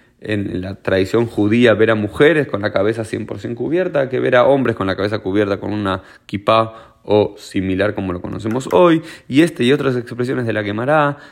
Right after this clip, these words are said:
dan a entender lo que muchos poskim, lo que muchos legisladores en la Edad Media y en la Edad Moderna plantean, en que... Eh, que para un hombre lleve una, la cabeza recubierta es solamente midat hasidut, es un acto de pietismo,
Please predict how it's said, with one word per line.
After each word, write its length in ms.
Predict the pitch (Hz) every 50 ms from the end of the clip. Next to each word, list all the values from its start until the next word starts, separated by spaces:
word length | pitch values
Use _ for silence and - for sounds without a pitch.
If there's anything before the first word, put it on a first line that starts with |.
| _ _
dan 220 | - 120 123 131
a 20 | 131
entender 640 | 123 120 107 110 113 117 120 135 135 127 117 110 -
lo 160 | - 101 101
que 60 | 101
muchos 320 | 107 110 117 - - 110 107
poskim, 640 | - 107 104 - - - 135 135 120 104 90 - - -
lo 140 | - - 98
que 60 | 104
muchos 260 | 110 120 117 123 110
legisladores 580 | 104 98 - - 104 113 117 135 131 117 - -
en 80 | 98 101
la 60 | 104
Edad 120 | 110 117
Media 520 | 117 117 120 113 107 98 92 - - - _ _ _ _ _ _ _ _ _ _ _ _ _ _ _ _ _ -
y 80 | 117
en 60 | 120 120
la 60 | 117
Edad 120 | 117 117
Moderna 360 | 120 120 117 120 120 117 117
plantean, 580 | 117 - 123 123 - 170 175 165 156 147 147 143 - - - - - -
en 240 | - 127 131 131 123
que... 400 | - 127 127 131 127 - - -
Eh, 440 | - 104 104 - - - - _ _ _ -
que 120 | - -
para 240 | 110 - 110 110 110
un 120 | 110 117 120
hombre 340 | 131 156 160 147 - 117
lleve 300 | 117 - - 135 143 143
una, 380 | 131 120 107 104 101 107 - - -
la 280 | - - 101 101 101
cabeza 360 | 101 104 107 117 131 - 127 120
recubierta 760 | 117 113 - 135 139 160 190 196 175 147 131 135 139 139 - - - - - _
es 160 | - 139 135
solamente 520 | - 143 135 131 123 123 131 131 127 143 123
midat 380 | 120 120 113 117 117 113 -
hasidut, 500 | 113 113 - - 101 95 98 87 82 -
es 140 | 95 87 -
un 140 | 101 104 104
acto 340 | 107 113 - - - 104 98
de 160 | 98 104 101
pietismo, 800 | 104 - 85 82 80 - 101 117 120 123 139 151 190 269 285